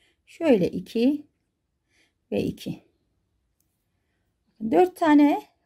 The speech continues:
bu şekilde ilmeğim var. Üç tanesini alıp bir tanesini bıraktım. Hemen o iki ilmeği de aldım. Böyle bakın bir şöyle yuva oluştu. Kenarda minik bir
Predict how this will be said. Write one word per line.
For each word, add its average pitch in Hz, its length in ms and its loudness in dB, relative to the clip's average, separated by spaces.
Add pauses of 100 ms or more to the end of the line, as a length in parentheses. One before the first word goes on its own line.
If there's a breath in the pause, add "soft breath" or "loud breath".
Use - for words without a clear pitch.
(100)
bu 285 40 -18
şekilde 233 760 -4 (920)
ilmeğim 302 500 4
var. 311 220 0 (120)
Üç 320 200 -8
tanesini 180 640 -4
alıp 285 440 -2
bir 349 180 0
tanesini 208 580 -4
bıraktım. - 480 -8 (1300 soft breath)
Hemen 254 480 4
o 311 140 0
iki 330 280 -2
ilmeği 311 360 2
de 247 80 -2
aldım. 262 480 0
Böyle 320 240 2
bakın 254 340 0
bir 330 320 0 (400)
şöyle 294 240 -4
yuva 262 280 4
oluştu. 185 340 -4
Kenarda 214 460 -2
minik 269 380 2
bir 233 180 -2